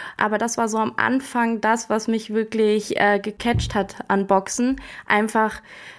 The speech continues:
die komplette Motorik, dass du dich auf dem Bein auch bewegen musst. Das ist einfach ein Ganzkörpersport. Und das war das, was mir am Boxen so viel Spaß gemacht hat. Und dass man halt, wie gesagt,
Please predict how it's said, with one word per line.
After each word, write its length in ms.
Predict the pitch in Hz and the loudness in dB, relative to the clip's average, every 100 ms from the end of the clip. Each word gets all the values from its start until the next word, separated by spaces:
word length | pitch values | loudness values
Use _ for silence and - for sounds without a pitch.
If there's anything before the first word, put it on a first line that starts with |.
| - | -10
die 80 | 220 | -6
komplette 500 | 226 240 233 220 233 | 0 0 2 0 4
Motorik, 800 | 233 233 233 208 202 202 202 196 | 4 2 0 2 2 4 2 2
dass 180 | 220 220 | 0 2
du 160 | 247 - - | 2 0 0
dich 160 | 233 | 2
auf 140 | 226 233 | 2 4
dem 180 | 240 226 | 4 6
Bein 260 | 190 196 | 6 6
auch 160 | - 202 | 4 2
bewegen 380 | 214 214 208 214 | 2 4 4 4
musst. 260 | 214 214 | 4 2
Das 140 | 214 208 | -2 -4
ist 120 | - | 0
einfach 440 | 202 214 226 214 | 2 4 2 2
ein 100 | 214 | 2
Ganzkörpersport. 1120 | 202 190 - - 233 247 254 - 269 269 294 - - - - - | 2 2 0 0 2 2 0 0 2 2 2 -6 -12 -12 -12 -2
Und 420 | 220 220 220 220 | 0 2 0 -2
das 320 | 226 - - | -2 -4 0
war 200 | 226 226 | 4 4
das, 260 | 226 226 240 | 4 0 -2
was 160 | 226 | 0
mir 180 | 233 226 | 0 2
am 120 | 220 | 2
Boxen 380 | 214 214 - 214 | 0 -2 -2 -2
so 100 | 208 | -2
viel 240 | 196 208 | -4 -4
Spaß 320 | 202 - 214 - | -2 0 0 2
gemacht 320 | 214 196 - | 2 2 -2
hat. 140 | 196 | -2
Und 120 | 208 | 0
dass 180 | 208 208 | 0 2
man 180 | 220 208 | 2 4
halt, 240 | 208 196 | 2 2
wie 100 | 214 | -2
gesagt, 480 | 208 208 220 208 208 | -2 0 2 2 -2